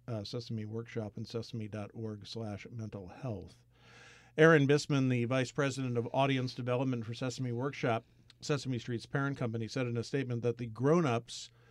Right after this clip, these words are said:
quote unquote, running the Sesame Street characters' accounts know that so many people have unique, sometimes nostalgic relationships with Elmo, Cookie Monster, Oscar, and more.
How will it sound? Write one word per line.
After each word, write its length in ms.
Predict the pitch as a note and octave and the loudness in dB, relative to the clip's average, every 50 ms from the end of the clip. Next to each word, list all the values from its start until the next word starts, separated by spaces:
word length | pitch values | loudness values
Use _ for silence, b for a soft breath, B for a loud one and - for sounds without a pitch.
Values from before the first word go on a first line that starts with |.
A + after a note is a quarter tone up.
| b b b b b | b b b b b
quote 200 | - - B2+ A#2 | 0 2 2 4
unquote, 360 | A2+ A2+ - - A#2 A#2 A#2 - | 2 2 0 2 0 0 2 0
running 360 | B2+ B2+ B2+ C3 C3 B2+ A#2 | 0 2 2 4 2 2 2
the 360 | A2+ B2+ B2 A#2+ A#2+ A#2+ A#2 - | 2 2 2 4 2 2 0 -2
Sesame 360 | - - D3 C#3+ - C#3+ C3 | 0 -2 -2 0 0 0 -2
Street 280 | A#2+ A#2 - B2+ A#2 A2 | -2 -2 -4 -4 -4 -4
characters' 440 | - - C#3+ C#3+ C3 - C3 A#2+ A2+ | -2 -2 -2 -2 -2 -2 -6 -4 -4
accounts 520 | A2+ - - D3 C#3 C3+ C3 B2+ B2 - - | -8 -4 -2 -2 0 0 0 -2 -4 -2 0
know 340 | C#3 C#3+ D#3 E3+ F#3 F#3 | 2 4 4 4 4 4
that 280 | F3+ D3+ C#3+ C3+ A#2+ - | 6 6 4 4 2 -2
so 200 | - - E3+ E3+ | 0 2 2 4
many 220 | F3 F3+ E3+ D#3 | 4 4 2 2
people 280 | C3+ - D3 C#3 C3 C3 | 2 2 0 2 2 0
have 140 | B2+ B2+ A#2+ | 0 0 0
unique, 300 | A#2+ B2 B2+ C3+ C#3 C3 | 0 0 0 0 0 0
sometimes 500 | - C#3 C#3 C3+ C3 C3 B2+ B2 A#2+ - | -2 -2 -2 0 0 0 -2 -2 -4 -6
nostalgic 640 | C3 B2 - - - B2 C3 D#3 D#3+ - C3 A#2+ | -6 -6 -4 -4 -2 2 2 2 2 2 -2 -8
relationships 800 | - B2 A#2+ A#2 B2+ B2+ B2 - D3+ C3+ - D#3+ D#3+ - - - | -6 -4 -2 0 0 -2 -2 -2 -4 -2 0 0 -2 -2 -4 -4
with 180 | B2 A2+ A2 - | -4 -4 -4 -4
Elmo, 420 | A#2 B2 B2 B2+ B2+ B2+ C3 B2+ - | -4 -2 0 0 -2 -2 -4 -8 -8
Cookie 240 | - B2+ A#2 A2+ | -8 -6 -6 -4
Monster, 520 | A2+ A2+ A2+ A#2 A2+ A2+ - - A#2+ A#2 - | -4 -4 -4 -4 -6 -6 -8 -8 -8 -6 -4
Oscar, 440 | A#2 A#2 A2+ - - - A#2+ A#2 A#2 b b b b b b b b b b | -4 -6 -6 -6 -6 -4 -4 -4 -6 b b b b b b b b b b
and 160 | - A2 G#2 | -4 0 0
more. 400 | A#2+ C3 D3 D#3 C#3 B2+ B2 | 2 4 4 4 6 4 2